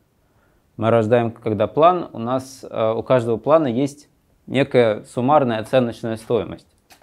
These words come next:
Она выражается в трех,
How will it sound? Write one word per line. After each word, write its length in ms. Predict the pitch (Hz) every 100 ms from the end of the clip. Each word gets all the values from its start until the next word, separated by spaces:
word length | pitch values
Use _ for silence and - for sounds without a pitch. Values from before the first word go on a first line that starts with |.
| _ _ _ _ _ _
Она 260 | 110 110 143
выражается 680 | 131 135 127 151 156 151 123
в 500 | 110 127 127 120 110 _ _ _ - _ _ _ _ _ _ _ _ _ _
трех, 480 | - 135 143 135 -